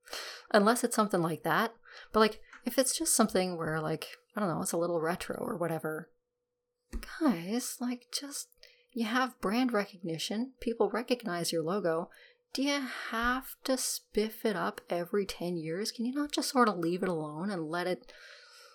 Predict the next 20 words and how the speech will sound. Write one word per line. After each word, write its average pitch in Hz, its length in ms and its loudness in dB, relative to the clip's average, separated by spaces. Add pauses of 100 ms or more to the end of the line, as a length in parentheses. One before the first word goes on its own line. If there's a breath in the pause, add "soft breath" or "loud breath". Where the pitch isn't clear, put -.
(140 loud breath)
let 240 120 -6
it 254 160 -2 (340)
acquire 208 560 4
some - 180 0 (140)
age, 156 800 -2 (640)
you 208 200 0
know? 254 380 2 (1080)
Let 440 180 8
it 285 120 6
acquire 165 440 -2
some 156 240 -6
age. 147 220 -12 (120)
Let 269 140 -4
it - 40 -4
stand 185 380 2
out 170 180 0
from 165 140 -2
the 160 80 -2
stuff - 380 0
of, 151 200 -8